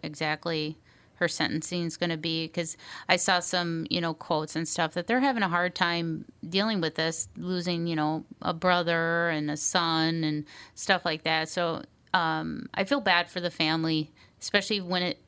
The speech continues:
this has to be drug out in the public. Um, I know they've had a lot of people rally around them to, to help seek justice, and I hope justice is served, because from what I gathered with this case,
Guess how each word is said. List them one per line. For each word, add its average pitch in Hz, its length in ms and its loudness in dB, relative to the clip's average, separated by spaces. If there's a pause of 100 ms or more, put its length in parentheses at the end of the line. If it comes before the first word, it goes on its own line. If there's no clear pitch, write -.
(140)
this 190 300 -2
has 185 160 0
to - 80 -10
be 175 100 -2
drug 160 320 -2
out 160 180 0
in 170 140 -4
the 156 80 0
public. 160 640 -2 (420)
Um, 160 540 2 (420)
I 180 140 4
know 190 180 2
they've 175 220 0
had 175 180 2
a 165 60 -4
lot 160 160 2
of 156 80 -4
people 165 300 -2
rally 156 360 2
around 160 460 2
them 147 440 0 (220)
to, 156 340 0
to - 180 -12
help 160 200 0
seek - 280 -6
justice, 151 540 -2
and 165 100 0
I 180 80 2
hope 196 240 -2
justice 175 440 -4
is 170 140 -4
served, 151 320 -2
because 165 460 -6 (500)
from 185 360 2
what 190 220 0
I 190 80 4
gathered 170 440 0
with 156 140 -2
this 156 200 0
case, 147 540 -2